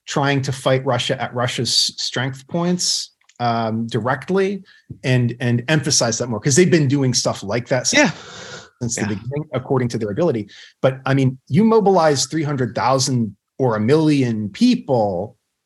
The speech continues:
Speaker 1: and you're not training them, you're just throwing them out to the front. Like, they're, you know,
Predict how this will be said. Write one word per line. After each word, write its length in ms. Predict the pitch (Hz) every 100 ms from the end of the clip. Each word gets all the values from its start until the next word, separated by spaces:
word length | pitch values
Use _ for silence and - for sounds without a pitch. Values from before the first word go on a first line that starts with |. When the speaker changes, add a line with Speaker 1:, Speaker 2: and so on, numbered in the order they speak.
| -
Speaker 1:
and 180 | 131 131
you're 100 | 151
not 200 | 151 147
training 340 | - 170 170
them, 80 | 127
you're 100 | 127
just 240 | 139 131 -
throwing 220 | 147 139
them 100 | 135
out 140 | 123
to 60 | 127
the 80 | 110
front. 520 | - - 170 151 135
Like, 280 | 120 113 - - _ _ _ _ _ -
they're, 520 | 123 175 196 180 - _
you 120 | 151
know, 300 | 139 131 135